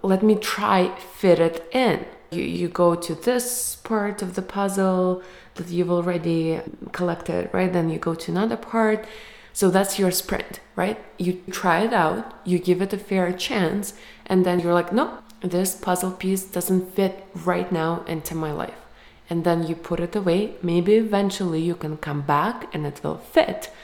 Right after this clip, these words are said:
but for now it doesn't fit. Then you take another puzzle piece, you do the same for three weeks, another sprint, another experiment. Did it work? Okay, yeah, you found a place for this puzzle piece. So you put it in,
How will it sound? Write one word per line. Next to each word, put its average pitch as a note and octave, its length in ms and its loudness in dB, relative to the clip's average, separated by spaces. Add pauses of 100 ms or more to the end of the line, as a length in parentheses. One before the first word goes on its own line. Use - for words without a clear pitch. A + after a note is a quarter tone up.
(340)
but F#3 200 0
for F3 80 -2
now E3 280 0
it G3 100 -2
doesn't D#3+ 380 -8
fit. - 260 -6
Then D#3+ 540 -2
you D#3+ 100 -2
take D#3 260 -8
another D3+ 340 -2
puzzle F#3+ 360 -2
piece, D#4+ 400 -4 (400)
you E3 140 -6
do D#3+ 160 0
the G3 140 -2
same D4 360 -4 (260)
for - 160 -10
three F3 280 -2
weeks, G#3 420 -6
another D#3+ 380 -2
sprint, - 600 -4
another D#3 380 -4
experiment. G3+ 600 -4 (420)
Did E3+ 160 6
it F3+ 240 0
work? B3 320 -2 (300)
Okay, C#4 200 0
yeah, A3+ 280 2
you F#3 100 4
found G#3 300 0
a - 140 -6
place A3 200 0
for - 160 -6
this F3 220 -6
puzzle F3+ 640 -6
piece. A#3+ 340 -8 (480)
So D#3 360 -2
you D3 440 -8 (300)
put E3+ 140 2
it D3 120 0
in, D4 300 0